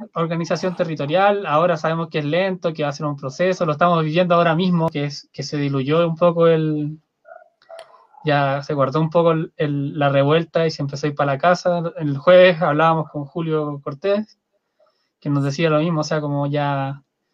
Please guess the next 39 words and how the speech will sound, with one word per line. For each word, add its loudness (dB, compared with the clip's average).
la 4
revuelta 4
ya 6
se 0
acabó, -2
ya -6
hay -4
que -6
empezar 2
a, 4
hay 0
que -8
seguir -4
construyendo. -4
Así -6
que 0
yo 0
creo 2
que 0
por 2
ahí 4
va 4
el, 0
va 6
el 0
camino, 2
de 0
a 4
poquito, 2
de, 0
de -2
la 2
forma 2
que 2
cada 4
uno 4
pueda 2
nomás. 0
Y, 0